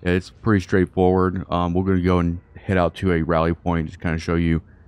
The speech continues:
uh, damage application, and then, uh, just kind of the, you know, rotation and what you'll be doing inside of a combat anom with this, and kind of how movement and all that stuff feels like. So we'll, uh, head out and do that. Right, so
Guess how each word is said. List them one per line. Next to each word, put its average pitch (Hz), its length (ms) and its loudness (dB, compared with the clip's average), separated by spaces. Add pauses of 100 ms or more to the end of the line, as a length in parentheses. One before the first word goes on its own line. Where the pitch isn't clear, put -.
(180)
uh, 76 240 -2
damage 80 340 -2
application, 82 680 -2
and 78 140 -2
then, 78 180 -2
uh, 78 240 -2 (180)
just - 180 -10 (120)
kind 82 160 -2
of 80 80 0
the, 73 160 -2 (240)
you 90 80 -4
know, 78 200 0 (100)
rotation 85 580 0
and 80 160 -2 (420)
what - 160 -4
you'll 87 80 0
be 85 60 4
doing 82 380 2 (1000)
inside 95 280 -2
of 78 80 -2
a 87 40 -4
combat 80 440 0
anom 80 360 0
with 80 200 -8
this, 80 340 0
and 76 300 -6
kind 82 160 -2
of 80 80 -4 (140)
how 80 200 -4
movement 80 500 0
and 78 180 -2 (320)
all 78 120 -2
that 73 160 -2
stuff 73 240 -4 (100)
feels 78 280 -4
like. 65 280 -4
So 76 300 -4 (220)
we'll, 80 180 -4
uh, 76 140 -2 (100)
head 78 140 -6
out 60 100 -6
and 73 100 -8
do 76 120 -6
that. 78 260 -2 (140)
Right, 90 180 4
so 98 140 0